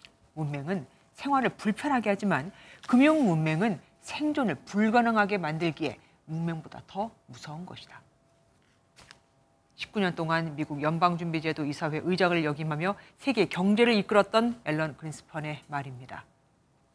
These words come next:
"물이 위험하니 절대 물가에 가지 말라고 하는 한국 부모와 돈을 버는 게 아니라 불리는 것이라며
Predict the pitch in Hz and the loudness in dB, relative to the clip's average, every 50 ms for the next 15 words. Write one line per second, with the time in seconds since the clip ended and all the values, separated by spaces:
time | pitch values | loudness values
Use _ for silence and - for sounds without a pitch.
0 | _ _ _ _ _ _ _ _ _ _ _ _ _ _ - 202 240 262 294 285 | _ _ _ _ _ _ _ _ _ _ _ _ _ _ 4 6 8 10 10 10
1 | 233 226 240 233 240 233 294 330 - - - 262 - - _ - 440 392 233 214 | 10 10 10 10 10 8 6 4 2 0 -2 -2 -4 -2 _ 6 6 6 6 4
2 | 214 - - 240 240 240 - 202 175 185 160 156 151 151 160 165 160 185 185 208 | 0 6 8 8 8 8 4 0 -2 0 2 2 4 4 4 2 2 2 2 2
3 | 247 240 - 247 226 214 226 247 - _ 185 160 139 135 139 143 143 120 - - | 0 -2 -2 -2 -2 -2 -2 -6 -10 _ -10 -10 -8 -2 0 0 0 0 -2 -10
4 | _ _ _ _ _ _ - _ _ - 208 208 208 220 220 196 151 139 - _ | _ _ _ _ _ _ -20 _ _ 0 2 4 4 4 4 2 0 -4 -10 _
5 | _ _ _ _ _ _ _ _ - - 156 151 160 175 190 220 185 131 139 135 | _ _ _ _ _ _ _ _ -18 -12 -8 -6 -4 -4 -2 -2 -4 -4 -4 -2
6 | - - 240 240 - _ _ _ _ _ _ _ - - 208 214 226 269 277 277 | 0 0 0 0 -4 _ _ _ _ _ _ _ -8 -4 -2 0 2 2 2 2
7 | 254 233 226 208 190 180 - - 170 156 175 196 226 226 | 2 4 4 2 2 2 0 -2 -2 0 0 0 -2 -2